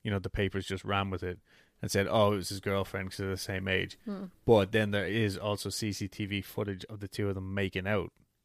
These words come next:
Speaker 1: So, I don't know. I, from the sounds of it, this vampire family was kind of just one big fuck fest.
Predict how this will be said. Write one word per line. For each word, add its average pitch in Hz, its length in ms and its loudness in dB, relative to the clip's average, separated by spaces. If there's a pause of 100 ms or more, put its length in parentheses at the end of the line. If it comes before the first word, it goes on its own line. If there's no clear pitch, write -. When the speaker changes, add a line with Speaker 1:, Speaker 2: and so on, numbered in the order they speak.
(600)
Speaker 1:
So, 107 380 0
I 120 100 2
don't 120 120 4
know. 110 160 2
I, 113 200 0 (640)
from 131 140 -2
the 107 80 0
sounds 135 280 4
of 143 60 2
it, 127 60 -2
this 123 180 2
vampire 113 460 0
family 101 260 -4
was 104 300 0
kind 104 180 -4
of 101 60 -4
just 98 160 -6
one 101 140 -4
big 98 140 -2
fuck 92 220 -6
fest. - 380 -8